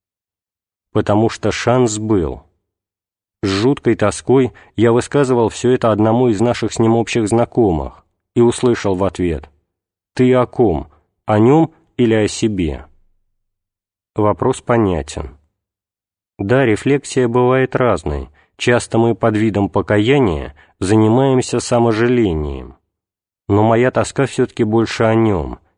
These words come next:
я-то крещеный. И у меня теплится надежда, что по молитвам тех, кому, несмотря на мое негодяйство, удается меня любить,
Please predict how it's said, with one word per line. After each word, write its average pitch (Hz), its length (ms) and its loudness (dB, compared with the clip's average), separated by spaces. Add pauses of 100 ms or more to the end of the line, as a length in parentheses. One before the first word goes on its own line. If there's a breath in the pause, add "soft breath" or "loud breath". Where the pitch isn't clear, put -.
(140)
я-то 104 340 0
крещеный. 87 800 -4 (1600)
И 110 80 0
у 110 100 4
меня 127 300 4
теплится 107 560 -2
надежда, 98 760 -2 (240 soft breath)
что - 280 -2
по 113 160 0
молитвам 113 580 0
тех, 131 380 -4 (280 soft breath)
кому, 113 280 2
несмотря 120 540 0
на 120 80 2
мое 113 300 2
негодяйство, 110 880 0 (260 soft breath)
удается 110 600 2
меня 107 340 2
любить, 104 540 -4